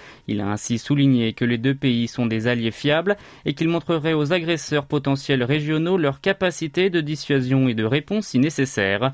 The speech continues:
Par ailleurs, au sujet du lancement d'un missile balistique intercontinental par le régime de Kim Jong-un, le département d'État lui a ordonné une fois de plus de revenir à la table du dialogue, en rappelant que c'est un acte inutile et une idée dangereuse.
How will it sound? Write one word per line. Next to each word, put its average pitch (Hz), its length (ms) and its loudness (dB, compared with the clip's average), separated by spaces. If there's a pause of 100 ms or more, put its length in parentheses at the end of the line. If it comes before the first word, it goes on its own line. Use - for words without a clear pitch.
(320)
Par 117 160 -2
ailleurs, 98 420 -4
au 101 100 -4
sujet 120 320 -2
du 127 100 -2
lancement 131 460 0
d'un 139 160 2
missile 139 320 0
balistique 143 500 -2
intercontinental 156 1040 -2
par 135 180 0
le 131 120 2
régime 135 340 2
de 131 80 2
Kim 170 260 -2
Jong-un, 151 460 2 (320)
le 151 180 2
département 170 600 0
d'État 160 360 0
lui 139 160 2
a 135 60 4
ordonné 131 360 2
une 160 120 2
fois 208 220 2
de 170 100 0
plus 143 420 -4
de 131 100 2
revenir 170 600 0
à 175 80 2
la 147 120 0
table 143 280 0
du 113 140 -2
dialogue, 147 580 0
en 135 200 2
rappelant 120 480 0
que - 100 -4
c'est - 220 -4
un 113 120 0
acte 107 300 -4
inutile 185 580 0
et 170 60 2
une 123 140 4
idée 113 200 2
dangereuse. 120 680 0